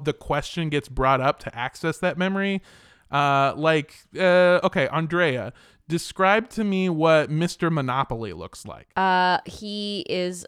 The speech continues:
Speaker 2: a tiny old white man with a big white mustache and a top hat, and he's wearing a tuxedo for some reason. And he has, like, a cane.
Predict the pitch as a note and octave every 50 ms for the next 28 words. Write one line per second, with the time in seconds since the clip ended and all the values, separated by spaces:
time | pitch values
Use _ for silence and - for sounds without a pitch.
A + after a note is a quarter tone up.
0 | - _ E3 F3 F3 E3+ E3+ - - F3+ F3 F#3 F#3+ F#3+ G3 F#3+ G3 G3 G3 G3
1 | F#3+ F#3 - - E3+ F3+ F#3 F#3 F#3+ F#3 F#3 F#3 E3+ E3 D#3+ E3+ - - F#3 F#3+
2 | F#3+ F#3+ G3+ G#3+ G#3+ G3 F#3+ - F3+ D#3 F3 E3 - - F3 E3+ E3 - - E3
3 | E3 E3+ - - - G#3 G3+ G3+ G3+ G3 - - - E3 E3+ D#3+ - - - -
4 | D#3+ D#3+ - - - G3 F#3 F#3+ F#3+ - - - E3+ E3+ E3 D#3+ E3 F3 F3+ F3+
5 | E3+ E3+ - - E3 D3+ - - - F3 E3 D#3 D#3 D3 C#3 - C3 C#3 - -
6 | C#3+ C#3 C#3 C3+ B2+ C3+ B2 A#2 - - - - D#3 E3 E3+ F3+ F#3 F#3 F#3 G#3
7 | G#3 C4+ C4 - G3 F3 - - E3+ D3 D3+ F3+ B3 D#4+